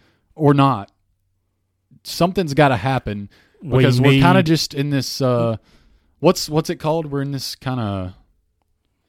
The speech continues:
Speaker 1: uh,
Speaker 2: endless loop.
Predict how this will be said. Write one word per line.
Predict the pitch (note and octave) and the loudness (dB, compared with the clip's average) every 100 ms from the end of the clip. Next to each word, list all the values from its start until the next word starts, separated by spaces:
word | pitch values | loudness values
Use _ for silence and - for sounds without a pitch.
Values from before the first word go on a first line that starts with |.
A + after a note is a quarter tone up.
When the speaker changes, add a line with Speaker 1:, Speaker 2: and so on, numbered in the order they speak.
| _ _ _ _ _ | _ _ _ _ _
Speaker 1:
uh, | A2 G#2 G#2 - - A#2 _ _ _ _ _ _ _ _ _ _ _ _ - | -14 -14 -14 -18 -20 -20 _ _ _ _ _ _ _ _ _ _ _ _ -14
Speaker 2:
endless | B2+ C3 B2+ A#2 - | -10 -10 -10 -14 -12
loop. | C3 D3+ _ | -12 -12 _